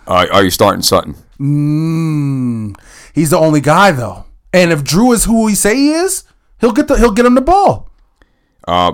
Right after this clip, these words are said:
Speaker 1: first game that Drew Lock played, four receptions, seventy-four yards, two touchdowns for Cortland Sutton last week. Five for thirty-four,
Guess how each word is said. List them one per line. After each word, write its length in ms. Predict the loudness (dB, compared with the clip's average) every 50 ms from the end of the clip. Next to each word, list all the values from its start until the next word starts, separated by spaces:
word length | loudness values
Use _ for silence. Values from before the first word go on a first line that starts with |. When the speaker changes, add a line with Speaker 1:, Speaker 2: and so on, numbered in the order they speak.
| -4
Speaker 1:
first 260 | 0 2 2 2 2 2
game 180 | 0 0 2 2
that 60 | 0
Drew 180 | -2 -2 0 2
Lock 200 | 4 4 4 2 0
played, 240 | 0 0 0 -2
four 220 | -2 -2 -2 0 0
receptions, 500 | 0 0 0 0 0 0 -2 -4 -2 -2
seventy-four 640 | -2 0 0 0 -2 -4 -6 -6 -6 -4 -2 -2 -2
yards, 500 | 0 2 2 4 4 2 0 -2 -8 -14 -18 -20 -20 -18 -12
two 160 | -8 -8 -6
touchdowns 540 | -2 0 0 0 0 -2 -6 -6 -6 -8 -8
for 80 | -12
Cortland 380 | -10 -6 -6 -6 -4 -6 -8 -8
Sutton 420 | -4 -4 -4 -4 -4 -10 -12 -10
last 320 | -8 -4 -4 -4 -4 -4 -6
week. 360 | -4 -4 -4 -4 -4 -8 -16 _ _ _ _ _ _ _
Five 360 | _ -2 0 2 2 4 2
for 100 | 0 -4
thirty-four, 840 | -2 0 -2 -2 -2 -2 -8 -8 -6 -4 0 2 2 2 2 0 -6